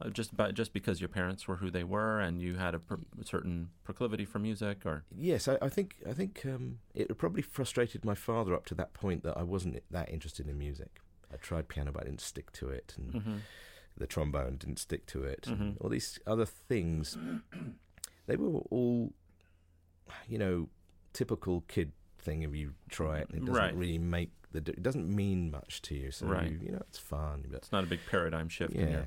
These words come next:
Speaker 1: life.
Speaker 2: exactly. But
Speaker 1: Yeah.
Speaker 2: I went and I heard a, I heard a piece of music that I think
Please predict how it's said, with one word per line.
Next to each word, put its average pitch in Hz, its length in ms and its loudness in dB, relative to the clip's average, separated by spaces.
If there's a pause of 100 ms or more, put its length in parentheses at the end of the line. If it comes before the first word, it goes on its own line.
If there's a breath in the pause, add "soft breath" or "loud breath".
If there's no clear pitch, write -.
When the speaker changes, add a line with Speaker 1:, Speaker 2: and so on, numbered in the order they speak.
Speaker 1:
life. 82 120 0
Speaker 2:
exactly. 80 220 4
But 113 120 6
Speaker 1:
Yeah. 120 80 8
Speaker 2:
I 127 80 6
went 123 260 0
and 101 140 2
I 107 80 4
heard 147 340 2
a, - 140 2
I 123 80 4
heard 147 220 6
a 139 40 6
piece - 280 0
of 95 80 0
music 78 400 2
that 76 120 -2
I 82 100 0
think - 380 2